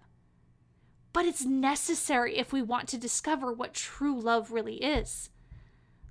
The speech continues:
Love is not something we give to another person. I want to say that again. Love is not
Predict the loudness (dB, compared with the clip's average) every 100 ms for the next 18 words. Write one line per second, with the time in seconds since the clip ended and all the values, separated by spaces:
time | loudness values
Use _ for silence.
0 | -4 4 4 4 0 -14 -20 -20 -20 -2
1 | 0 2 2 2 2 2 0 -8 -6 0
2 | 0 0 -2 -4 -4 -8 -4 -4 -2 4
3 | 8 8 6 2 -8 -18 -20 -20 _ _
4 | _ _ _ _ _ _ -6 -2 0 2
5 | 2 0 -2 -4 -4 -2 -6 -10 _ _
6 | _ _ _ _ _ -20 _ _ _ _
7 | _ _ -20 _ -2 0 2 2 0 0
8 | 0 0 0 -2 0 -2 -2 -4 -6 -2
9 | 0 0 -2 -10 -20 _ _ _ _ _
10 | _ _ _ -4 4 8 8 6 -2 -2
11 | 0 0 2 2 2 0 -6